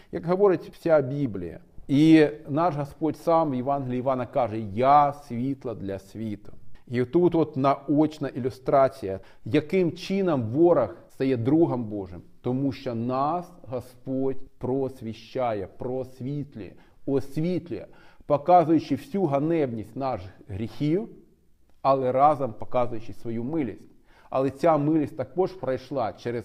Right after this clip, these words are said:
ганебний день на Голгофі, через слабкість Господа, через слабкість Божу, через насміхання над Богом. Але ми знаємо, що Бог не може бути посоромлений і осміяний, хоча його і осміювали.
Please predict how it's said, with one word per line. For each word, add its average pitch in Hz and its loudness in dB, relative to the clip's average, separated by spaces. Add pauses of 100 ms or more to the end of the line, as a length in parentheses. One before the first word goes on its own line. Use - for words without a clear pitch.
(120)
ганебний 123 -2
день 123 -6
на 117 -10
Голгофі, 117 -8 (240)
через 127 -6
слабкість 151 0
Господа, 107 -10
через 113 -12
слабкість 151 -2
Божу, 110 -12 (280)
через 143 2 (200)
насміхання 180 0
над 160 -4
Богом. 127 -6 (500)
Але 131 2
ми 131 -4
знаємо, 131 -4
що 127 -8
Бог 120 -6
не 127 -2
може 143 0
бути 120 -6
посоромлений 143 -4
і 113 -4
осміяний, 147 -2
хоча 135 -2
його 120 -6
і 131 -2
осміювали. 143 -2